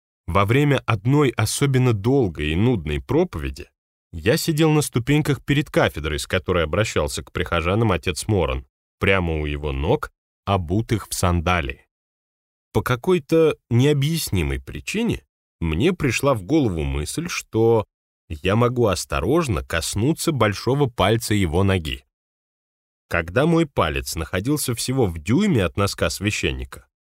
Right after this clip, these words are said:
я получил весьма ощутимый пинок. Внутренне я взвыл, но проповедь продолжалась.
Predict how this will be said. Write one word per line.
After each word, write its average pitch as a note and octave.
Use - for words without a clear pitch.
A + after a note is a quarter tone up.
я D#2
получил F3
весьма G2+
ощутимый A2
пинок. F#2
Внутренне E2
я G2+
взвыл, F2
но C3+
проповедь C#3+
продолжалась. C3+